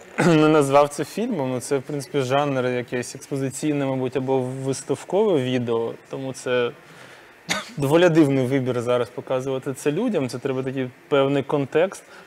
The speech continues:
Але, в принципі, мені дуже сподобався, я в захваті. Кадан дуже поетично описав цей фільм.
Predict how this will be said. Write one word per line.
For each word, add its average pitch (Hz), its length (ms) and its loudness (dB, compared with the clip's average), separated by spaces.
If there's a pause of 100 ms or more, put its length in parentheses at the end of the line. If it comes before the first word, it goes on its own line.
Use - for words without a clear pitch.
(140)
Але, 135 180 4
в 143 40 4
принципі, 180 320 0
мені 170 160 4
дуже 160 240 4
сподобався, 147 640 -2
я 135 120 2
в 131 60 0
захваті. 143 520 -2
Кадан 151 320 0
дуже 147 180 0
поетично 147 600 0
описав 156 500 -4
цей 170 220 -6
фільм. 160 360 -4